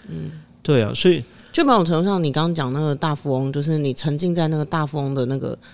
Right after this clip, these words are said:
Speaker 2: 输赢当中。
Speaker 1: 就是还有那个，就是你在过程中，你可能就一直在算计，就是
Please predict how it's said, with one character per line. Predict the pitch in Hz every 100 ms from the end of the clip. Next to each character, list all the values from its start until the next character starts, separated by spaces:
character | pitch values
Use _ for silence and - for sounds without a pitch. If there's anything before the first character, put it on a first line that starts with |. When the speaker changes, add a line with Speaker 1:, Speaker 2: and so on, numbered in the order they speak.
| -
Speaker 2:
输 | - - - 139 139
赢 | 104 92
当 | 95 107
中。 |
Speaker 1:
就 |
是 | 170 180 151
还 | 156 160
有 | 156
那 | 160
个， | 147 120
就 | 208
是 | 233
你 | 147
在 | 127 185
过 | 202 165
程 | 143 135
中， | 147
你 | 143
可 | 139
能 | 127
就 | 151 -
一 | 180
直 | 143
在 | 143
算 | 143 - 139 120
计， | - 139
就 | 104 143
是 | 143